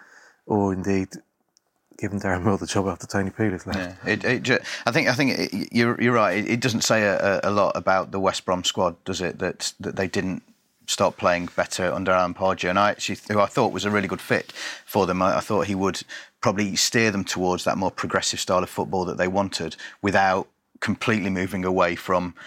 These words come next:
Speaker 2: uh, from, from the stage they were at. But I know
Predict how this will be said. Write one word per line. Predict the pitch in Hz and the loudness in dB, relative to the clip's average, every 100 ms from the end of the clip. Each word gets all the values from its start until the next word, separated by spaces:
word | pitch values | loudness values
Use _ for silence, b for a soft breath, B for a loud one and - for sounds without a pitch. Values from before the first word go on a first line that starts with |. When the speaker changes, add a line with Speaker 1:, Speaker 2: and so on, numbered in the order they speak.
| B B | B B
Speaker 2:
uh, | 87 90 80 | 0 2 2
from, | - 101 95 - | 0 -2 -2 -2
from | 95 | -2
the | 92 | -2
stage | - 95 92 | 0 0 0
they | 101 95 | 0 2
were | 101 | 4
at. | 101 - | 2 0
But | 104 98 B B B | 2 0 B B B
I | 107 | 2
know | 113 107 | 2 2